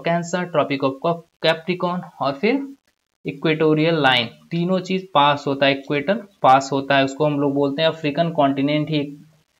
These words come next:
इकलौती ऐसी continent है जिससे तीनों चीज pass होता है। तो मैंने तो ये बता दिया। अब चलिए इन सब नामों को थोड़ा सा देख लेते हैं। ये भी हाल फिलहाल में कहीं ना कहीं के प्रधानमंत्री select किए गए हैं।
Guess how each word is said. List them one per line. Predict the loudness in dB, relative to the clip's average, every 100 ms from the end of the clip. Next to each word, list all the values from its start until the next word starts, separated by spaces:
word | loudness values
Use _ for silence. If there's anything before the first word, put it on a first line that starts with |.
| _ -4
इकलौती | 0 2 2 0
ऐसी | -2 -2
continent | 0 0 0 -2
है | -2
जिससे | -4 -4 -4
तीनों | 2 2 2
चीज | -2 -2
pass | 0 0 -2
होता | -8 -8
है। | -12 -14 _ _ _ _ _ _ _ _ _ _ 0
तो |
मैंने | 4 4 4
तो | 2
ये | 4
बता | 4 2
दिया। | 2 -2 -4
अब | -6 -4
चलिए | 2 4 4
इन | 2
सब | 2 4
नामों | 4 4
को | 0
थोड़ा | 2 2
सा | 2
देख | 4 4 4
लेते | 0 2
हैं। |
ये | 4
भी | 4
हाल | 4 2 0
फिलहाल | 0 0
में | 0 -2
कहीं | -2
ना | -2
कहीं | -2 -2
के | -2
प्रधानमंत्री | -2 -2 -2 0 -2
select | 0 0 -2 -2
किए | -2 0
गए |
हैं। | -2 -6